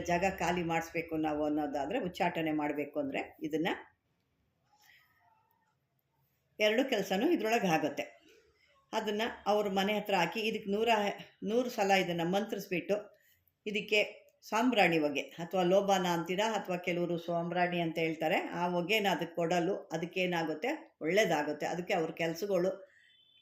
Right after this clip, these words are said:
ನಿಮ್ಮ, ಅಂದರೆ ನಿಮ್ಮ ಮಾಡುವಂಥ ಕೆಲ-, ಶತ್ರುನ ಏನು ಒಂದು ಮಿತ್ರ ಮಾಡ್ಕೊಳ್ತಿರೋ ಅಥವಾ ಉಚ್ಚಾಟನೆ ಮಾಡ್ತಿರೋ ಅದು ನಿಮಗೆ ಸೇರಿದ್ದು. ಅಂದರೆ ಈ ಮಂತ್ರನ ಒಂದು ಅಕ್ಷರ ಕೂಡ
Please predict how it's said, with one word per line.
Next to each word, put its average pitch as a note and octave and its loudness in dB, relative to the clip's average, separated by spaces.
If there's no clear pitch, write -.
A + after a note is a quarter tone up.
ನಿಮ್ಮ, G3 0
ಅಂದರೆ F3+ 0
ನಿಮ್ಮ F3+ 0
ಮಾಡುವಂಥ G3 2
ಕೆಲ-, F3 -2
ಶತ್ರುನ G3+ 0
ಏನು G3 2
ಒಂದು F3 -2
ಮಿತ್ರ G3 0
ಮಾಡ್ಕೊಳ್ತಿರೋ F#3+ 0
ಅಥವಾ F3+ 0
ಉಚ್ಚಾಟನೆ F#3+ 0
ಮಾಡ್ತಿರೋ E3+ 0
ಅದು D#3+ -2
ನಿಮಗೆ D#3+ -4
ಸೇರಿದ್ದು. E3 0
ಅಂದರೆ B3 0
ಈ A3 0
ಮಂತ್ರನ G#3 0
ಒಂದು C4 4
ಅಕ್ಷರ C4 2
ಕೂಡ G#3 0